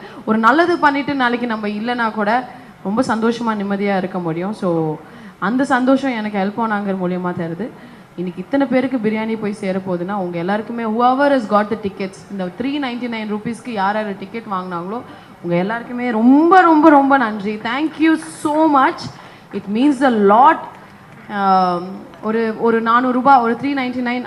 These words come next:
அப்படின்னு ஒரு சாதாரண விஷயமா இல்லாம நீங்க எல்லாருமே இந்த காஸ்க்காக சப்போர்ட் பண்ண எல்லாருக்குமே ரொம்ப, ரொம்ப நன்றி. Especially for all the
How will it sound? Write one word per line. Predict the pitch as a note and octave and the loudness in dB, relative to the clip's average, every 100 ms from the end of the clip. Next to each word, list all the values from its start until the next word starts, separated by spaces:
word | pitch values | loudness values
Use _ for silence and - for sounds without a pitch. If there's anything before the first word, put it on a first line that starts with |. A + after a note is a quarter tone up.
| G#3 | -8
அப்படின்னு | F#3+ A3+ A3+ | -6 -6 -6
ஒரு | G3+ | -6
சாதாரண | G3 F#3+ G#3+ G#3+ | -2 -2 -2 -4
விஷயமா | G3 G3 G3+ G3 | -6 -8 -6 -6
இல்லாம | F#3 F3+ F3 F3+ | -6 -8 -8 -6
நீங்க | F3 | -6
எல்லாருமே | E3 E3+ F3+ G3+ A3 - - - - | -6 -6 -6 -8 -10 -14 -20 -20 -10
இந்த | F#3+ G3 | -6 -4
காஸ்க்காக | G3+ G#3 A3+ A3+ G#3 F#3+ | -2 -2 -2 -6 -6 -6
சப்போர்ட் | F3+ - F#3 | -8 -10 -10
பண்ண | F3+ F3 | -8 -8
எல்லாருக்குமே | D#3 E3+ F#3 - F#3 | -6 -4 -6 -6 -6
ரொம்ப, | E3+ E3 | -6 -4
ரொம்ப | E3 E3 | -6 -6
நன்றி. | D#3 D#3 G3 | -6 -6 -6
Especially | G3 F#3 F#3 G#3+ G#3+ | -4 -6 -4 -4 -4
for | F3+ | -4
all | E3 | -4
the | F3+ | -6